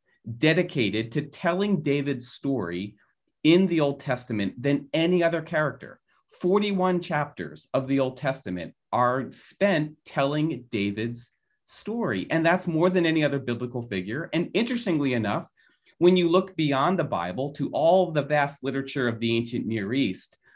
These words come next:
no single character outside of the Bible garners this much sustained attention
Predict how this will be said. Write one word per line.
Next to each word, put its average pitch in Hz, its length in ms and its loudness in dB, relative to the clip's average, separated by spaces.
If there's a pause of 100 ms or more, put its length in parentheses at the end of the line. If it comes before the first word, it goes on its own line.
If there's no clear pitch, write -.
(120)
no 180 400 6
single 196 460 -2
character 170 640 0
outside 151 360 0
of 127 60 -4
the 131 60 -2
Bible 120 560 -2 (300)
garners 131 760 2
this 143 380 -2
much 131 260 0 (180)
sustained 117 800 -2
attention 117 800 -6